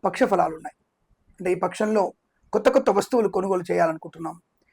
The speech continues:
లేదా అమ్మాయికి వివాహం చేయాలనుకుంటున్నాం, లేదా నా పలాని పోటీ పరీక్షలో నేను, ఆ, వెళ్ళాలనుకుంటున్నాను,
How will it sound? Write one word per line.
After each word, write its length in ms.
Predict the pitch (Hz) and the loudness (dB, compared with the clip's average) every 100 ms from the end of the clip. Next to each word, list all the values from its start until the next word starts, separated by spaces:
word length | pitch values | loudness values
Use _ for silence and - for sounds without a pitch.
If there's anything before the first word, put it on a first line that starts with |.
| _ - | _ -4
లేదా 180 | 185 185 | 4 6
అమ్మాయికి 380 | 196 226 190 185 | 8 6 4 2
వివాహం 300 | 202 202 269 | 4 4 2
చేయాలనుకుంటున్నాం, 680 | 175 170 165 330 339 339 - _ - _ _ _ _ _ - | 0 0 -2 -8 -14 -16 -16 _ -20 _ _ _ _ _ -6
లేదా 200 | 202 220 | 4 6
నా 160 | 208 190 | 8 6
పలాని 360 | - 185 180 | 8 8 8
పోటీ 280 | 180 233 240 | 6 6 6
పరీక్షలో 380 | 226 214 - 208 | 4 2 2 2
నేను, 320 | 196 185 175 - _ _ _ | 2 0 -2 -6 _ _ _
ఆ, 100 | 180 | 0
వెళ్ళాలనుకుంటున్నాను, 840 | 175 190 202 180 175 170 175 170 | 4 6 6 4 -4 -6 -2 -2